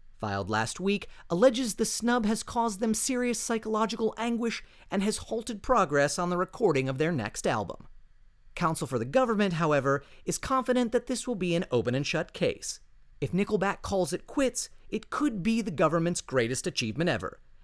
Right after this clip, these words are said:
And there is already talk of numerous humanitarian awards and potentially a Nobel Peace Prize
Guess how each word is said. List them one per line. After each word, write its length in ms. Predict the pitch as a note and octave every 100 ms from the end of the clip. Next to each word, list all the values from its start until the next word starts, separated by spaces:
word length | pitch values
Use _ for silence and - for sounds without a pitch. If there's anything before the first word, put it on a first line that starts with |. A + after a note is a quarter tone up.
| -
And 120 | F3 E3+
there 180 | G3+
is 100 | F#3+
already 440 | - A#3 C4 B3+ A#3
talk 340 | - A3+ A3+
of 80 | E3
numerous 480 | D#3 F#3+ G3 F#3+ -
humanitarian 640 | E3+ D#3 C3+ A#3 B3+ A3
awards 480 | F3 C3+ B2 C3 D#3 - -
and 100 | C3+
potentially 520 | B2 B2 C3+ B2+ C3+ B2+
a 40 |
Nobel 320 | B2 C3 C3
Peace 280 | C3 A#3+ A3
Prize 400 | - G3 F#3+ F3+